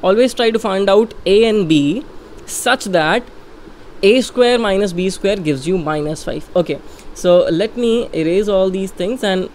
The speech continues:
summarize whatever I said to you. So the first thing you have to do is write this twelve as two A B. So two is left out. This is something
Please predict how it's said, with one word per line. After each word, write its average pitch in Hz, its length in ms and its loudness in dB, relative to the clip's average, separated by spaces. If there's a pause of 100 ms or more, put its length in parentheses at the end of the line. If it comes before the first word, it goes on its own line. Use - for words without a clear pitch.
(120)
summarize 220 600 0
whatever 151 300 0
I 214 140 -2
said 185 320 -6
to 175 60 0
you. 156 280 -2 (460)
So 208 340 2
the 180 180 0
first 254 540 0
thing 262 180 2
you 247 160 0
have 214 240 -2
to 226 140 -2
do 196 260 2
is 180 420 -2 (1000)
write 185 480 -2
this 233 240 4
twelve 202 520 0
as 175 400 -2 (120)
two 214 180 4
A 156 160 4
B. 156 300 -4 (880)
So 214 200 2
two 254 280 0
is 285 160 0
left 247 280 0
out. 233 300 0
This 233 200 4
is 285 160 0
something 214 640 -2